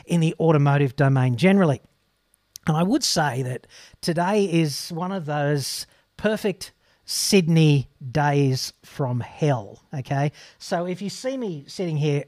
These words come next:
glowing like a pig, it's because it's, it's only twenty-seven degrees today, right? But it's about well, just out there on the outside of the Fat Cave,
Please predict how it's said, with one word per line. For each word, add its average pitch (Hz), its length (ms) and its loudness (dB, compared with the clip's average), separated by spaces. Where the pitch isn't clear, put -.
glowing 156 460 -2
like 135 280 -6
a 120 60 -12
pig, 139 520 -2
it's 165 200 -10
because 185 600 -10
it's, 170 280 -12
it's 226 160 -8
only 339 220 -6
twenty-seven 190 580 -6
degrees 151 480 -8
today, 127 300 -14
right? 143 280 -14
But 175 240 -10
it's - 180 -4
about 233 440 -2
well, 214 240 0
just - 220 -4
out 202 280 -6
there 147 260 -2
on 120 120 -10
the 147 140 -10
outside 151 640 -14
of 110 120 -20
the 117 80 -20
Fat - 360 -16
Cave, 120 520 -18